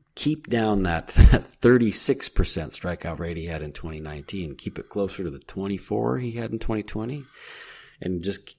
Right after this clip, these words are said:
as long as, you know, he, uh, I mean, what's it? I, I, we saw him, we've seen a max exit velocity gain this year as well, right? It's only a, a, you know, from one eleven or one ten to one twelve, but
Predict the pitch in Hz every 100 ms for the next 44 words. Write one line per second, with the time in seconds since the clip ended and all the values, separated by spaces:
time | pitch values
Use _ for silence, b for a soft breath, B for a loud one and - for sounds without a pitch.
0 | _ _ - 95 107 113 98 - - -
1 | 101 90 85 101 92 87 80 - _ _
2 | - - - 92 - _ _ _ 85 104
3 | 127 - - 87 - - 92 101 147 107
4 | 92 101 117 - 156 95 101 110 - -
5 | - - _ _ 80 123 - 78 80 80
6 | 80 - 82 78 85 82 82 80 - 90
7 | 78 76 120 90 87 85 - 95 87 73
8 | 71 - _ _ _ _ 76 - _ -
9 | 67 - - 85 73 76 87 90 82 85
10 | 82 80 78 90 87 - 92 85 80 85
11 | 80 - 92 98 85 - 73